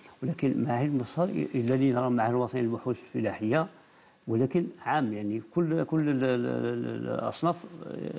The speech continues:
تبحث فيها، إلا معهد الوطني لل-، لل-، للفلاحة ال-، التقنية للفلاحة الصحراوية، للتيزاس. غرسني ستاسيون العافية، يعني، آه، محطة تجارب، ولكن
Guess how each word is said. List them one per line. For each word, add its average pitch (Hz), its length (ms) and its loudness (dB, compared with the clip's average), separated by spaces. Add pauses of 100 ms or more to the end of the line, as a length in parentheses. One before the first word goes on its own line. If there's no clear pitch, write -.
تبحث 127 280 -2
فيها، 110 180 -2 (440)
إلا 113 200 2
معهد 135 300 2
الوطني 135 480 0
لل-، 135 200 2
لل-، 120 680 2
للفلاحة 117 420 -2
ال-، 113 920 -2
التقنية 135 440 0
للفلاحة 131 400 0 (640)
الصحراوية، 123 460 0
للتيزاس. 117 540 -2 (480)
غرسني 131 380 2
ستاسيون 139 380 -2
العافية، 120 340 -2
يعني، 110 420 0
آه، 107 640 -4 (200)
محطة - 600 -4
تجارب، 127 400 2 (460)
ولكن 165 380 2